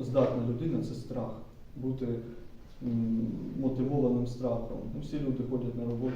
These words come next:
дуже багато хто, тому що просто треба годувати сім'ю. Е,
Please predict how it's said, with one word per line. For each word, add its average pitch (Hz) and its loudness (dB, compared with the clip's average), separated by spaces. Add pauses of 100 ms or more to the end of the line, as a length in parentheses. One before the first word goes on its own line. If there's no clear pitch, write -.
(300)
дуже 117 -4
багато 123 0 (160)
хто, 120 -4
тому 117 -2 (100)
що - -6
просто 117 -8 (100)
треба 120 -2 (440)
годувати 117 -2
сім'ю. 113 -8 (580)
Е, - -12